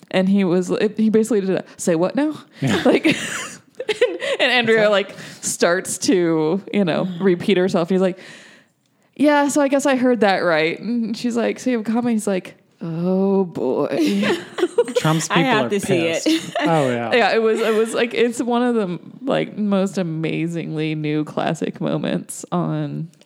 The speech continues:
Speaker 1: of the Trump administration, which, you know, is a long list 'cause he's constantly giving us material. But, yeah, just the look on it. I mean, and this is Donald Trump's national director of intelligence. Like, <laughs>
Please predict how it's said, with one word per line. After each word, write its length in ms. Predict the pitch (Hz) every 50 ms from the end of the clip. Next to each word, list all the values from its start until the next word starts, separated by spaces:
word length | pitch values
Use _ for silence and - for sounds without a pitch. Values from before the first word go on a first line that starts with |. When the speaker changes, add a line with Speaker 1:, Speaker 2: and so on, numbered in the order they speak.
| _ _ _ _ _ _ _ _ - 175 -
Speaker 1:
of 260 | - 165 160 151 - -
the 200 | 156 151 151 151
Trump 380 | - - 160 151 147 156 - -
administration, 720 | 165 160 151 165 151 156 - - 156 156 160 - 160 147
which, 260 | 151 156 156 - -
you 60 | 190 170
know, 160 | 165 160 160
is 120 | - 175 -
a 40 | 190
long 240 | 180 202 220 196 175
list 280 | 175 170 170 - -
'cause 380 | - 170 151 143 - - - - _
he's 440 | - - 156 151 - - - - - -
constantly 720 | - 143 147 160 - - - 143 - - - - - 208 - _ _ _ _ _ _ _ _ - 240
giving 320 | - 170 - 185 170 143
us 200 | - - - - -
material. 540 | 170 160 - - 214 190 180 143 - 139 139
But, 200 | - - - - - - - - - - - - - - 208 226 233 233 220 202
yeah, 260 | 196 175 165 156 170
just 200 | 202 233 233 220
the 100 | 208 208
look 220 | 202 196 202 214 262
on 140 | 233 196
it. 100 | 202 -
I 20 | -
mean, 180 | 202 208 165
and 160 | 165 208 208 214
this 180 | 233 226 -
is 200 | 277 240 226 233 - - - _ _ - - -
Donald 500 | - 220 214 214 220 214 214 - - -
Trump's 720 | - - 262 240 220 175 - - - - - - - - - _ _ _ _ _ _ _ _ - - - _ _ -
national 440 | 214 220 202 180 202 - 233 214
director 360 | 196 190 196 202 196 - 208 190
of 100 | 185 180
intelligence. 600 | 180 202 269 247 240 185 180 - 165 202 - -
Like, 280 | - 247 285 294 - -
<laughs> 100 | -